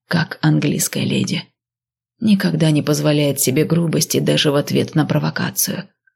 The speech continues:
Она словно из другой эпохи. Наверное, многие нам завидовали –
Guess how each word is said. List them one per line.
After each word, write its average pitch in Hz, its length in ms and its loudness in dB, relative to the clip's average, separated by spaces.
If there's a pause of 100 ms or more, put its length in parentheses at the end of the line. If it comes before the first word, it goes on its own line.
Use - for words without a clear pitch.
Она 165 300 4
словно 147 440 0
из 147 200 -2
другой 147 420 -2
эпохи. - 560 -6 (760)
Наверное, 170 580 4
многие 156 440 4
нам 143 180 2
завидовали – 151 720 -2